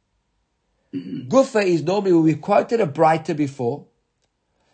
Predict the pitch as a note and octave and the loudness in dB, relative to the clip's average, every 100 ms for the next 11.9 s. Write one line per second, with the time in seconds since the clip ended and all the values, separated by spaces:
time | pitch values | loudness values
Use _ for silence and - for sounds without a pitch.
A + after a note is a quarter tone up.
0 | _ C#3+ D#3+ G#3+ A3 F#3 E3+ C#3 A#3 B3+ | _ -6 0 0 0 -2 -2 0 0 0
1 | G3+ C3 F#3 G#3+ G#3+ F#3+ - - A3 - | -4 2 2 2 0 -2 -2 -2 -4 -6
2 | - G3+ - F#3 F#3 F3 - F3+ A#3+ G3+ | -4 -4 -2 -4 -2 -2 -2 -2 -2 0
3 | D#3+ E3+ - _ _ - E3 D#3 - G3 | -2 -2 -10 _ _ -4 -4 -4 0 2
4 | G3 - - D#3 D#3 G3+ - - F3+ D#3+ | 2 -2 -8 -8 -6 -6 -6 -4 -4 -4
5 | D3+ D3 C3+ B2+ A#2 D#3+ E3+ C#4 - - | -2 -2 0 0 -2 -4 2 2 0 -6
6 | F#3 A3+ - A3 A3+ E4+ D#4+ - C#4+ G#3+ | 0 2 4 2 2 0 0 0 2 2
7 | C#4 C#4 B3+ A3 G#3+ G#3 F#3+ F3 F#3+ F3 | 2 2 -2 -4 -2 -2 -2 -2 -6 -6
8 | D#3 C#3 - F2 _ _ - _ _ _ | -6 -6 -8 -18 _ _ -20 _ _ _
9 | _ - - _ _ _ _ - G4+ D4 | _ -20 -20 _ _ _ _ 0 2 2
10 | B3 F#3 E3+ G3+ D#3+ F#3+ _ _ D3 D3 | 0 0 4 4 4 0 _ _ -4 0
11 | C#3+ C#3 E3 - E3+ C3 E3+ - - | 0 0 0 0 -2 2 0 0 -12